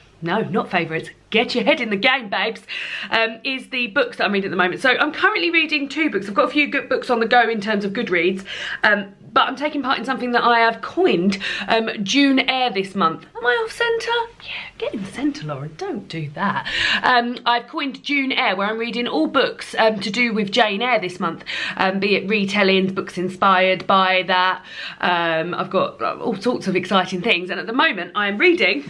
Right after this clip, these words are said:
actual Jane Eyre, <laughs> um, which I'm really, really enjoying. Now, I can't remember the last time I read it. I feel like it was maybe school, although I think, I feel like I have revisited it since then.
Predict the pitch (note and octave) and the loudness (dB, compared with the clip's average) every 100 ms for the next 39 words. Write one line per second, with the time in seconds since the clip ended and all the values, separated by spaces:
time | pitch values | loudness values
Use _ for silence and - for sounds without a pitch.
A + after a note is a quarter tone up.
0 | - - - - E4 G4 - E4 D4 A#3+ | -18 -20 -18 -2 0 0 -4 -14 -14 -10
1 | D4+ C4+ A#3 G3 - - - - - - | -2 0 0 -2 -4 -4 -4 2 0 0
2 | - - - A#3 A#3 A3 A#3+ - B4+ C5 | -6 -10 0 4 4 2 -4 -6 -6 -6
3 | C5 B4+ A#4+ A4+ A4 A#4 A#4+ A#4 B3 C4+ | -10 -12 2 6 8 8 6 4 2 4
4 | D4+ C#4+ C#4 G3+ C4 C#4 E4 D#4 F#3 F3+ | 4 4 2 0 -4 2 4 4 2 2
5 | B3+ C4+ - - - G#4+ - G4+ G4 C#4+ | 0 -2 -10 -16 -4 0 4 2 4 4
6 | C#4+ C#4+ C4 C4 C4+ D4 - A#3+ E4+ E4 | 2 0 -2 0 2 2 2 2 2 2
7 | E4 D#4+ - A#3 A#3 C4+ D4 D4 C#4+ - | 2 0 -8 -6 0 0 0 -2 -6 -8
8 | - D4 D#4 D#4+ - - - G#4 F#4+ F#4 | 2 4 4 2 -4 -12 -4 4 6 4
9 | F4+ G#4 - - A#3+ - D#4 F4+ F#4 F4+ | 2 -2 -2 -6 -10 0 2 4 0 2
10 | E4 D4 D#4 D4+ A3+ C4 C#4 B3 G#3 A3+ | 0 2 2 0 -4 0 -2 -2 -2 0
11 | A#3 - D#4 C#4 - - - G#3+ A#3 | 0 0 -2 -2 -2 -2 0 -2 -4